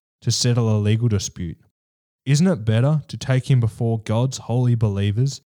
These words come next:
to settle the matter? Don't you realize that we, the holy ones, will judge the universe? If the unbelieving world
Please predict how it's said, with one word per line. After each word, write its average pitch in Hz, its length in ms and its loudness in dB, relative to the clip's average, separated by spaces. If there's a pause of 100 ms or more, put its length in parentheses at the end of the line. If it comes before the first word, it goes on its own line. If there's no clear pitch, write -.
to - 80 -8
settle 110 340 0
the 120 80 0
matter? 123 360 2 (760)
Don't 180 160 2
you 202 140 4
realize 127 420 6
that 107 140 -4
we, 110 420 0 (320)
the 110 80 -12
holy 143 460 2
ones, 98 420 -2 (360)
will 120 100 -8
judge 113 480 -2
the 104 140 0
universe? 117 720 -2 (920)
If 165 140 0
the - 120 -8
unbelieving 147 800 4
world 101 460 4